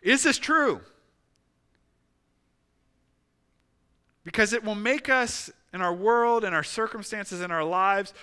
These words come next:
will make us stop and ask the question, If God is all-powerful, then why doesn't he stop evil things from happening in the world?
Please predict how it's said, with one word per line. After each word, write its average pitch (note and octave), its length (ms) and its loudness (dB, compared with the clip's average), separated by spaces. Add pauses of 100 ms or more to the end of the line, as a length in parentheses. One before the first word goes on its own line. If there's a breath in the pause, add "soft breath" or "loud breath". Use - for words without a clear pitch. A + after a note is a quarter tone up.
(160 loud breath)
will E3 120 -8
make G#3 280 -4
us A3 120 -4
stop F#3 540 -2
and D#3 140 -6
ask F3+ 260 -2
the F#3 100 -8
question, E3+ 500 -4 (120)
If A#3+ 760 -2
God C3+ 340 0
is C3 300 -6
all-powerful, A#2+ 800 -8 (880 soft breath)
then E3 200 -10
why A3 280 -4
doesn't G3 480 -6
he F3 220 -18
stop E3 500 -8 (120)
evil D#3 260 -12
things A#2+ 560 -12 (260)
from C#3+ 180 -20
happening C3+ 440 -10
in B2 100 -14
the B2 80 -14
world? B2 400 -16